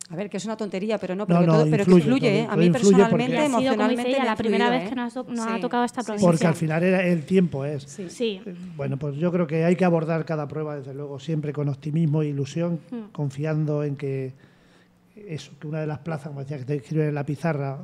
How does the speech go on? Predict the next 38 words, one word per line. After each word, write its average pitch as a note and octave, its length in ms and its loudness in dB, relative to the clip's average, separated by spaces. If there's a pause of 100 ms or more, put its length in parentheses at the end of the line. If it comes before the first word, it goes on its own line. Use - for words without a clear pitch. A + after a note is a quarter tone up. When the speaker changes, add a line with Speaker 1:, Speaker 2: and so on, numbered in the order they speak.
(240)
Speaker 2:
de D#3+ 80 -10
las B2+ 100 -8
pocas F3+ 320 2
o E3 60 2
las D3 120 0
muchas D#3+ 300 -2
que D3 140 -10
haya, D3 160 -4
Speaker 3:
Mm. C3+ 40 -6
Speaker 2:
va C#3 40 -6
a - 20 -8
ser C3+ 180 -12
para A#2 220 -14
ti. D#3 220 -14 (500)
Porque D3 240 -4
solo F3 240 6
desde E3+ 220 6
ese E3 180 0
punto D#3 300 0
de D3+ 100 2
vista F3 420 0
te D3+ 120 -2
puedes D#3 340 2
enfrentar C#3+ 560 -8
a C#3 60 -8
las C3 140 -10
pruebas D3 420 -2 (640)
después D#3 360 0
de F3 40 4
haber E3+ 140 2
dedicado D#3+ 360 -4
mucho D#3 280 -6
tiempo D#3 220 -4
a - 20 -4
la C3 100 -8
preparación. A#2+ 600 -12 (540)
Seguro F3 480 -2
que D3 640 -6